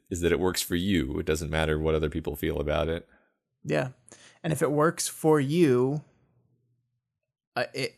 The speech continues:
Speaker 2: it, people, people will respond to it that way.
Speaker 1: Yeah.
Speaker 2: They have to, don't they? And her response is, "Yes, they do." And, and yeah, that could be a moment of realization for her that, that, yeah, they,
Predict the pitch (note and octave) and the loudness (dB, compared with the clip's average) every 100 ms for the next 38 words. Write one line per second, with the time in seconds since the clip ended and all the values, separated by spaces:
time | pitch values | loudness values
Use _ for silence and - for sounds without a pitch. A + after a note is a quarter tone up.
0 | _ D2 - C#3+ - C#3+ C#3+ C#3 - - | _ -18 -16 -14 -6 0 4 4 2 0
1 | D3+ D3+ C3+ C3+ B2+ A#2+ A#2+ B2 A#2+ A#2 | 2 4 4 4 6 4 2 2 2 2
2 | - - - - - - - B2+ D3 C#3 | -6 -10 -6 -6 -6 -10 -10 -2 2 4
3 | D3+ D3+ - - D#3 C#3 B2+ C#3 - - | 4 2 0 4 4 6 4 4 -4 -6
4 | - C3 C#3+ D3+ C#3+ D#3+ D#3 C3+ B2+ A#2+ | -2 4 6 6 6 6 6 4 2 0
5 | - - - - - C3 D3 - C3+ C3+ | -2 -14 -20 -12 2 4 4 4 2 2
6 | C3+ C#3+ - D3 - - - C#3 C3+ C#3+ | 2 0 -2 -10 -14 -12 2 2 4 2
7 | C#3+ D3+ F3 D3 D3 D#3 F#3+ D3 D3+ D3+ | 4 6 6 6 4 4 2 2 4 4
8 | C#3 C#3+ D3 C#3 C3+ C3 C3+ D3 B2 A#2 | 4 2 2 2 2 4 2 2 -2 -4
9 | A#2+ A#2+ B2 A#2+ A2+ - B2+ - - _ | -4 -4 -2 -2 -4 -2 -4 -4 -20 _
10 | _ _ _ _ _ _ _ _ _ _ | _ _ _ _ _ _ _ _ _ _
11 | _ - C#3+ D3+ - - B2+ | _ -6 -2 -2 -2 -2 -2